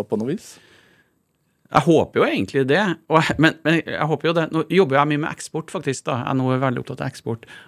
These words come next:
Speaker 2: Og det, <laughs> men det, men det forteller kanskje hvordan man, hvordan man er da. Det var faktisk først nå de siste årene at jeg reflekterte over faktisk at dette var et eksportsamfunn. Ikke sant? Vi tok så gitt,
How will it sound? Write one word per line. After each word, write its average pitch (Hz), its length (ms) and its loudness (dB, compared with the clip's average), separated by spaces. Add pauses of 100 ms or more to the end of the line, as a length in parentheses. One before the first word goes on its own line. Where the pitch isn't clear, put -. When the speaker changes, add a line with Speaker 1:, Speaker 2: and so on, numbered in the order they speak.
Speaker 2:
Og 117 160 2
det, 107 140 4
<laughs> - 100 -2
men 117 100 0
det, 127 120 2 (120)
men 139 160 0
det 131 80 -2
forteller 135 380 0
kanskje 123 240 0
hvordan 127 180 0
man, 127 160 2 (800)
hvordan 143 240 2
man 139 220 2
er 175 160 6
da. - 80 0
Det 156 80 2
var 147 80 0
faktisk 135 480 -2
først - 260 -4
nå 147 140 0
de 139 80 0
siste - 320 -6
årene 170 180 0
at - 80 -6
jeg 170 140 0
reflekterte - 580 -4
over 123 160 0
faktisk 120 400 -4
at 127 140 -6
dette 117 160 -4
var 117 80 -4
et - 80 -10
eksportsamfunn. 113 800 -6 (360)
Ikke 131 140 2
sant? 165 100 2
Vi 151 80 -4
tok 123 160 -6
så - 80 2
gitt, 135 220 0